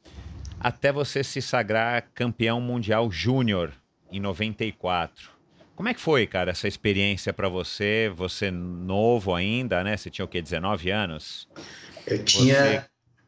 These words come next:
Speaker 1: dezoito pra
Speaker 2: dezenove
Speaker 1: dezenove.
Speaker 2: anos.
Speaker 1: É.
Speaker 2: Isso, isso.
Speaker 1: Como é que foi, cara? Né, um garoto, um moleque, como eu falei, no bom sentido, começou despreten-,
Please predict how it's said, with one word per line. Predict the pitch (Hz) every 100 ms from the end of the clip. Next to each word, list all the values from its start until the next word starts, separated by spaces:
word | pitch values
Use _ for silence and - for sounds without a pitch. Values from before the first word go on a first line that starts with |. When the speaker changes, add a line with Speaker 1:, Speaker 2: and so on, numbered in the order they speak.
| _
Speaker 1:
dezoito | - 117 123 123
pra | 135
Speaker 2:
dezenove | 135
Speaker 1:
dezenove. | 127 107
Speaker 2:
anos. | 90 - - -
Speaker 1:
É. | 131 117
Speaker 2:
Isso, | 85 - - -
isso. | 113 113 - 117
Speaker 1:
Como | 160
é | 220
que | -
foi, | 185 143
cara? | - 92 78 80 82 85
Né, | 104 104
um | 90 98 95 95 95 92 90 82
garoto, | - 95 90 110 -
um | 95
moleque, | 92 87 98 101 -
como | 87 87
eu |
falei, | 82 87 95
no | 85
bom | 87 90
sentido, | - 85 78 98 107 110 117 117 _ _ _ -
começou | 107 104 90 110 110
despreten-, | 101 - 104 101 104 95